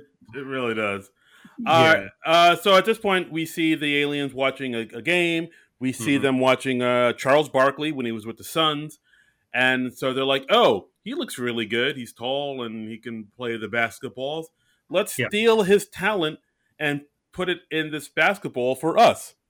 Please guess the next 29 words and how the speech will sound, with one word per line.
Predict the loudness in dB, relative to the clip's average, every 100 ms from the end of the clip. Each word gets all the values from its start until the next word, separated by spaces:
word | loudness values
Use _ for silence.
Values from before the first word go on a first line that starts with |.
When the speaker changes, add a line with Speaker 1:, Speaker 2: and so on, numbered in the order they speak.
| _ _ _
Speaker 1:
And | -2 4
that's | 6
what | 6
Speaker 2:
Right. | 4
Speaker 1:
they | 4
do. | 6 4
They | 6 2
kinda, | 0 0 2
like, | 2
Speaker 2:
'Cause |
that | 6 8
Speaker 1:
take | 8
Speaker 2:
is | 4
an | 0
ability | 2 4 4 2
that | 0 2
they | 2
have | 4 2 2
that | -2
has | 0
not | 0 0
been | -2 -2 -4
established | -8 -2 0 0 -2 -4
or | -6
anything, | -6 -6 -6
but, | -4 -6 -2
Speaker 1:
No. | -2
Speaker 2:
you |
know, | 0